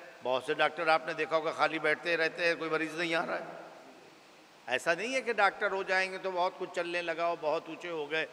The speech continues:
ऐसा नहीं है। सही है, उसको भी अगर रोज़ी में तंगी है, डॉक्टर साहब को भी,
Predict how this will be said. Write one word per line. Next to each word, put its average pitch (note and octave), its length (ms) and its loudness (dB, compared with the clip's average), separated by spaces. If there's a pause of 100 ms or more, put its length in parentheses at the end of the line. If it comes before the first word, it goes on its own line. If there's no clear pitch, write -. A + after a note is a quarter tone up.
(260)
ऐसा C3+ 260 0
नहीं A#3 260 2
है। B2 120 -10 (760)
सही A3 240 0
है, A3 180 2 (540)
उसको F3 500 -4
भी F3 300 -2 (560)
अगर F#3 240 2
रोज़ी F3 340 -4
में F3 160 -2
तंगी E3 460 -4
है, D#3+ 320 2
डॉक्टर D#3+ 440 -2
साहब D3 300 0 (100)
को D3+ 140 -8
भी, G#3+ 580 0